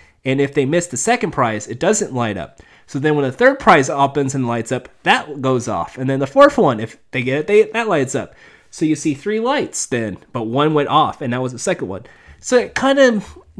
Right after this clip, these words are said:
gives you the impression of they were keeping count of what's been going on in that person's game in a novel way, uh, for the car, which, which I enjoy.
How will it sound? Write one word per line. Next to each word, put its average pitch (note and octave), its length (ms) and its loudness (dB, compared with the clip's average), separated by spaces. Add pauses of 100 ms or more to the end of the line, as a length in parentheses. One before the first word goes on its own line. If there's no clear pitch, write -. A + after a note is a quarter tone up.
gives G3+ 320 2
you G3+ 220 2
the F#3 140 0
impression E3+ 500 -2
of D3+ 120 -4
they D#3 120 6
were D#3 160 4
keeping D#3 380 -4
count C#3+ 380 -2 (140)
of C3+ 160 -6
what's C3+ 260 -4
been C#3+ 160 -2
going C3+ 240 0
on B2+ 280 -2
in B2+ 160 -4
that C3+ 180 -6
person's C3 460 -4
game C#3 440 -2 (1000)
in D#3+ 160 0
a D#3 100 -2
novel E3 480 2
way, B2+ 400 0 (640)
uh, B2+ 800 -2
for C#3 300 -2
the C#3+ 160 -4
car, G3 440 2 (440)
which, F#3+ 200 0
which G#3+ 240 6
I G#3 160 -2
enjoy. A3 720 0